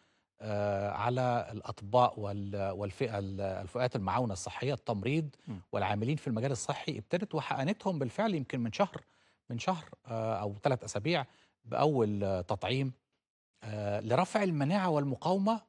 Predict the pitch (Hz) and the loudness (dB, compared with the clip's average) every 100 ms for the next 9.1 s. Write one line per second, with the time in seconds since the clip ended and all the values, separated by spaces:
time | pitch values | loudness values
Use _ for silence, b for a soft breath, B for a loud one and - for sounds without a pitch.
0 | - 113 120 131 120 196 214 - 120 - | -14 -2 0 2 4 4 2 0 -4 -4
1 | 143 160 135 131 - - 110 - 185 127 | -2 0 0 0 -4 -8 -6 0 0 2
2 | 113 120 160 151 127 143 135 B B _ | 0 0 0 0 -2 -2 -4 B B _
3 | 107 175 151 - 151 b b _ - 127 | 0 2 0 0 -4 b b _ -6 -2
4 | 120 117 110 107 107 107 87 107 - 131 | 0 0 2 2 0 0 -2 -6 -4 -2
5 | 196 233 220 165 180 160 135 - 135 101 | 0 2 2 0 0 0 0 2 2 2
6 | 98 101 117 - 95 92 92 95 127 120 | 0 0 -2 -4 -6 -6 -6 -6 -2 -2
7 | 101 110 104 123 117 98 B B - 120 | -2 -4 -4 -4 -4 -8 B B -6 0
8 | 208 226 196 226 175 143 147 123 170 190 | 2 4 4 4 2 -2 -2 0 2 4
9 | 175 | 2